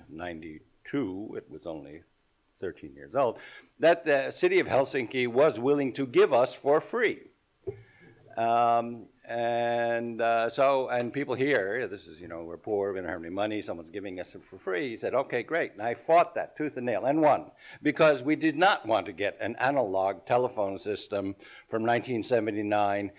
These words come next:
for Estonia in nineteen ninety-two. Rather, we want to have a nineteen ninety-two digital system for Estonia in nineteen ninety-two.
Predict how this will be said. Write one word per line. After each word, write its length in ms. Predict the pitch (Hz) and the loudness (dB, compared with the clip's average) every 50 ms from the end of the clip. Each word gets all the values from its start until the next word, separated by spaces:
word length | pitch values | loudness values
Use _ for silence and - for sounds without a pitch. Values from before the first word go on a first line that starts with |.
| - - - _ _ | -20 -20 -20 _ _
for 500 | - 120 120 123 117 113 113 110 - - - | 0 2 4 6 6 4 4 2 0 -4 -8
Estonia 680 | 113 - - - 123 117 120 117 113 110 107 104 101 95 | -12 -8 -2 0 0 2 2 0 0 -2 -2 -2 -2 -2
in 120 | 101 104 | -2 -2
nineteen 340 | 107 104 104 92 - 117 107 | -2 -2 -2 -4 -6 -6 -4
ninety-two. 640 | 104 101 98 95 95 113 110 - 226 220 165 107 90 90 | -4 -4 -4 -4 -6 -8 -2 2 4 4 4 2 0 0
Rather, 340 | 110 113 120 123 139 143 | 0 2 2 2 2 2
we 100 | 143 139 | 2 2
want 240 | 123 113 113 117 117 | 2 4 4 4 2
to 40 | 107 | 2
have 120 | 120 101 | 0 -2
a 60 | 110 110 | -2 0
nineteen 420 | 113 113 113 107 - 123 117 110 | 0 0 0 -2 -4 -6 -4 -4
ninety-two 540 | 110 107 107 101 117 - - - 226 208 - | -2 -2 -2 -2 -4 -2 0 0 2 2 0
digital 460 | - 117 113 98 104 104 95 101 98 | 0 0 -2 0 -2 -2 -2 -4 -6
system 520 | - 113 104 92 - - 104 90 90 87 - - | -6 -8 -8 -8 -8 -10 -10 -10 -10 -10 -12 -8
for 180 | 95 90 85 80 | -6 -6 -6 -4
Estonia 480 | - - 110 95 85 87 85 78 80 | -6 -4 -4 -4 -6 -6 -8 -10 -10
in 80 | 80 82 | -10 -10
nineteen 360 | 82 82 80 76 85 82 76 | -10 -10 -10 -12 -12 -12 -12
ninety-two. 520 | 78 80 73 71 73 - - 92 78 73 | -12 -14 -16 -18 -18 -14 -12 -12 -12 -12